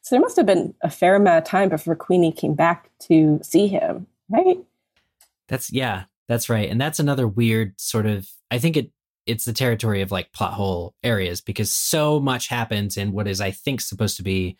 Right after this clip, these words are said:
Speaker 2: either a three or nine month period of time, depending on, 'cause even Crimes of Grindelwald, the movie starts and then does, like, a time jump. So it's really unclear,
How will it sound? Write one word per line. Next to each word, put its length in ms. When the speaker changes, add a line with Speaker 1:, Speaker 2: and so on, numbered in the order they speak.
Speaker 2:
either 240
a 60
three 680
or 180
nine 320
month 320
period 260
of 100
time, 320
depending 400
on, 280
'cause 140
even 280
Crimes 300
of 80
Grindelwald, 340
the 60
movie 340
starts 600
and 180
then 180
does, 220
like, 180
a 40
time 280
jump. 340
So 260
it's 240
really 360
unclear, 880